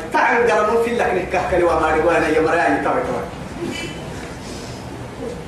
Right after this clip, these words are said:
يسطون يبطشون بالذين يتلون عليهم آياتنا. القرآن حكي كيري ورسها المرعدون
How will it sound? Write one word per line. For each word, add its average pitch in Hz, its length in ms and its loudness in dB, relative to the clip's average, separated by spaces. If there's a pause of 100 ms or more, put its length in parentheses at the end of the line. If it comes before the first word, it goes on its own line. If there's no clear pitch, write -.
(4000)
يسطون 175 520 2
يبطشون 180 520 2
بالذين 175 480 4
يتلون 165 380 2
عليهم 156 460 2
آياتنا. 139 680 0
القرآن 170 720 2
حكي 190 280 0 (100)
كيري 175 200 2
ورسها 156 480 2
المرعدون 185 460 2